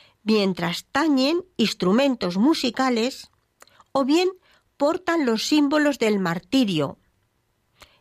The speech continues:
que son la palma y la corona de rosas. También los instrumentos relativos a la prisión y muerte del santo,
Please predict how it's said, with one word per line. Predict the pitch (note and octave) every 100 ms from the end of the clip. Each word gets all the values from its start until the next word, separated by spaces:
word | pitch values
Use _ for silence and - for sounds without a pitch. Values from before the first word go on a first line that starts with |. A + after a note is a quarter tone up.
| _ _
que | - F3+
son | - A#3 A#3+ D#3+ - _ _ _ _
la | E3 D#3
palma | - C#4+ D#4 C#4+ F#4 - _ _ _ _
y | G#3+
la | F3
corona | E3 D3+ F3 F#3
de | F3
rosas. | F#3 C4+ - E3+ E3+ - - _ _ _ _ _ _ _ _ _ _ - - _
También | - B3+ A#3+ D4 F4+
los | F4+
instrumentos | E4+ - A3 A3 C4+ D4 F4
relativos | D4+ G3+ G3 B3+ C#4 D4+
a | B3+
la | G#3 -
prisión | F3 D#3+ G#3+ B3+
y | A#3
muerte | G3 A#3+ B3 A3+
del | G3+ F#3+
santo, | - C#4 B3+ - F3